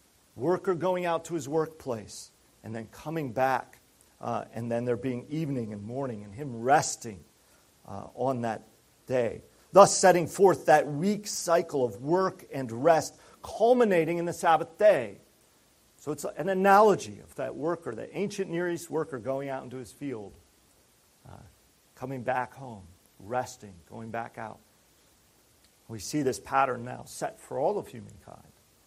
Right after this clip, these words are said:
Right? So that view is called the analogical day view. The fourth view, also somewhat more recent view, is called framework view,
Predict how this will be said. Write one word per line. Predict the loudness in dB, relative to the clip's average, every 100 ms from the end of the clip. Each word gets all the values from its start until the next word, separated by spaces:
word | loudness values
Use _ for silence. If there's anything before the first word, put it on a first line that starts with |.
| _ _ _ _ -20
Right? | -20 -10
So | -6 -6 -8 -20 _ 6
that | 8 8 2 -18 -20 _ _
view | -8 0 2 4 2 -2 -16 _ _ _ _ _ _ _ _ -20
is | -20
called | -10 -4 -4 -4 -20 _
the | -10 -4
analogical | -2 4 6 6 2 -4
day | -2 4 6 6 4 -2 -16 -20
view. | -16 -8 -8 -8 -16 -20 _ _ _ _ _ _ _ _ _ _ _
The | -4
fourth | 0 10 12 12 4
view, | -6 -2 -2 0
also | 0 0 0 0 0
somewhat | -2 -6 -6 -6
more | -6 -6
recent | -8 -10 -14
view, | -12 -12 -12 -20 _ _ -8
is | -6
called | 0 2 4 2 -10 _
framework | -6 2 4 4 2 -2 -10
view, | -8 -6 -6 -8 -8